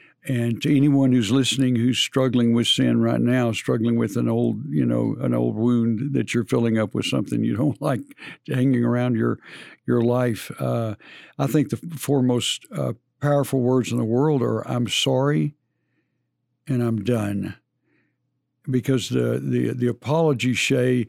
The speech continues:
has the forgiveness issue in it when you say, "I'm sorry and I'm done.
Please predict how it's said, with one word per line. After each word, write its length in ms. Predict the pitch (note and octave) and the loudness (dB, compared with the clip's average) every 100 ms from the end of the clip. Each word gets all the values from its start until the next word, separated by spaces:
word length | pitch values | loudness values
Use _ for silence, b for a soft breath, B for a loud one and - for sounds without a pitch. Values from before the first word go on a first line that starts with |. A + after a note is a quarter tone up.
| B B B B | B B B B
has 400 | D3 D#3+ C3+ B2 | 0 2 0 -2
the 80 | |
forgiveness 720 | B2+ C#3+ A2+ C3 A#2+ B2+ A2 | -2 -2 0 0 2 0 0
issue 500 | E3 D3 - - C3 C3+ | 0 0 0 0 0 0
in 220 | D3 C3+ | 2 2
it 240 | G#2+ B2 - - - | 0 -4 -8 -20 -6
when 160 | B2 | -4
you 140 | B2 A#2+ | -2 -2
say, 500 | - B2 A#2+ A#2+ G#2+ b b b | -2 -2 0 -2 -6 b b b
"I'm 160 | C3 A#2+ | -4 -2
sorry 640 | - D3+ D#3 C#3 B2 A#2+ | -2 0 2 2 0 -2
and 220 | C3+ B2 | -4 -2
I'm 520 | A2+ A2+ G#2 G#2 G#2 - _ _ _ - | 0 -2 -4 -8 -14 -18 _ _ _ -4
done. 420 | B2 G2+ G2+ G2+ | -2 -2 -4 -6